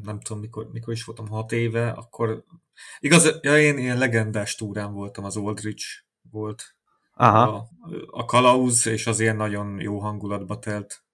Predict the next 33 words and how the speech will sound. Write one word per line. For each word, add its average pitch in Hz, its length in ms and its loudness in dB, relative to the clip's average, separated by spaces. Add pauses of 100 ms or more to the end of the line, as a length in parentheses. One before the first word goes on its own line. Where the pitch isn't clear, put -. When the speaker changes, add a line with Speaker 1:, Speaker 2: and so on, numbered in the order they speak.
(140)
Speaker 1:
De 107 120 -4
az, 110 300 4
az 110 260 -4 (120)
nagyságrendekkel 104 760 -6
drágább 101 440 -8
is, 98 160 -10
ugye, 101 180 -10
az 104 140 -4
ilyen 104 280 -8
legendás 101 460 -4
Speaker 2:
Persze. 95 300 0
Speaker 1:
túra. 101 120 0 (440)
Speaker 2:
Az - 140 4
Aldridge-sal 127 540 12
egyébként 123 420 10
találkoztam, 104 720 4
mert 101 160 4
volt 104 300 6
egy 90 140 -4
ilyen, 95 220 0
ö, 98 240 2 (600)
Q 113 160 6
and 98 160 8
A-t 98 340 6
Speaker 1:
Na. - 60 -6
Speaker 2:
szerveztek 104 920 6
pont 104 300 6
ugyanakkor, 101 600 4
amikor 98 420 2
én 95 160 2
is 95 160 -2
mentem 98 420 -2
a, 95 220 2